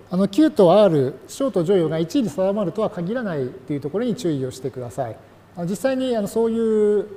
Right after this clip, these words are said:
ークリッド正規も存在します。えーと、次に、えーと、定義四点十四で、あの、互いに素という概念を確認しておきます。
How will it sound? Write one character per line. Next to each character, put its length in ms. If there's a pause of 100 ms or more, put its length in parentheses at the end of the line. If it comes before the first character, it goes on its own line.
(120)
ー 360
ク 80
リ 60
ッ 20
ド 60
正 180
規 160
も 360
存 220
在 320
し 160
ま 100
す。 300 (4000)
え 80
ー 40
と、 80
次 240
に、 420
え 40
ー 40
と、 120
定 140
義 140
四 200
点 280
十 200
四 280
で、 240
あ 80
の、 80
互 300
い 40
に 80
素 140
と 100
い 380
う 40
概 220
念 260
を 60
確 240
認 160
し 60
て 100
お 80
き 120
ま 140
す。 260